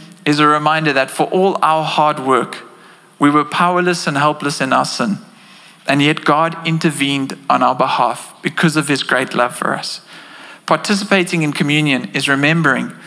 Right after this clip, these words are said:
that God himself has taken responsibility for our salvation,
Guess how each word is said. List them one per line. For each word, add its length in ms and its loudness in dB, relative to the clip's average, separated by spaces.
that 260 -2
God 300 2
himself 800 -2
has 180 -4
taken 360 -2
responsibility 920 0
for 220 0
our 120 2
salvation, 680 -2